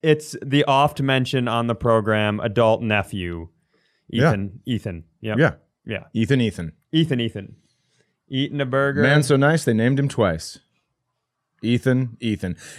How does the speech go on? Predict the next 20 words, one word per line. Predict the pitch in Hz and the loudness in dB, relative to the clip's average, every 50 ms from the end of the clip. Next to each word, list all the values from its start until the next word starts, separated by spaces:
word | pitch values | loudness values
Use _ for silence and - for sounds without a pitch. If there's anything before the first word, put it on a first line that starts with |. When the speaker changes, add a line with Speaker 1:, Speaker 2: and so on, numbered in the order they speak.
| - | 0
Speaker 2:
It | - 185 226 | 2 2 2
is | 262 - | 2 2
hot | 226 240 247 - | 4 4 4 2
in | 170 147 | 2 -2
here, | 131 117 101 - | -2 -2 -4 -2
and | - 147 156 156 160 156 151 | -2 0 2 2 2 2 2
I'm | 135 143 165 196 226 | 2 4 4 4 4
even | 247 240 226 214 202 | 2 2 2 2 2
warmer, | 196 214 214 180 151 139 | 2 2 2 4 4 4
and | 139 143 | 4 4
I'll | 139 | 4
tell | 127 147 151 | 4 4 4
you | 151 147 | 4 6
why, | 160 190 175 120 | 6 6 4 4
'cause | - - 113 | 2 2 2
I | 147 | 4
have | 143 139 | 4 4
a | 139 | 4
hot | 113 123 123 127 127 | 4 4 2 2 2
coffee. | - 156 175 202 220 - 147 92 73 69 - | 0 2 2 2 2 0 -4 -6 -6 -10 -18